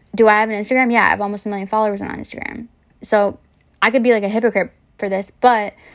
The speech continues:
I've, my behavior on Instagram is completely different than what it used to be. I do not look at people's stories.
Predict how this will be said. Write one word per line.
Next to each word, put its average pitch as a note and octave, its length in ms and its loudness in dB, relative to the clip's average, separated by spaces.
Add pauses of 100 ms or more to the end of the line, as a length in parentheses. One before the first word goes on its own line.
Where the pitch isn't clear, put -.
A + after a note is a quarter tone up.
(560)
I've, A#3 480 2
my A3 460 0
behavior A3 580 2
on G3+ 140 0
Instagram B3 800 -4
is G3+ 480 -4
completely G3+ 500 -4
different - 440 -10 (100)
than G3+ 160 0
what G3 140 -2
it F#3 100 -8
used - 220 -12
to G3+ 60 -10
be. - 320 -10
I G3+ 200 -2
do G#3+ 220 -6
not G3 180 -4
look G3 120 -6
at G3+ 80 -8
people's G#3 280 -10
stories. G3+ 680 -2